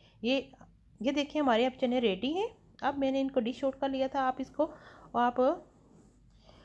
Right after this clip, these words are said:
इसमें थोड़ी सी कसूरी मेथी ऐड कर सकते हैं और आप इसको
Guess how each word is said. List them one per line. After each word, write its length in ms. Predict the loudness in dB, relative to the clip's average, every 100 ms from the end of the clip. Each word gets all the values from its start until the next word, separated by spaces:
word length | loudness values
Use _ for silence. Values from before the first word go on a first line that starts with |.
| -20 -14 -12 -8
इसमें 300 | -4 0 0
थोड़ी 180 | 2 0
सी 380 | 0 -2 0 -2
कसूरी 300 | -4 -2 0
मेथी 280 | -2 0 0
ऐड 180 | 0 0
कर 80 | -2
सकते 280 | -2 -4 -4
हैं 160 | -2
और 140 | 0 2
आप 180 | 0 -2
इसको 420 | -8 -6 2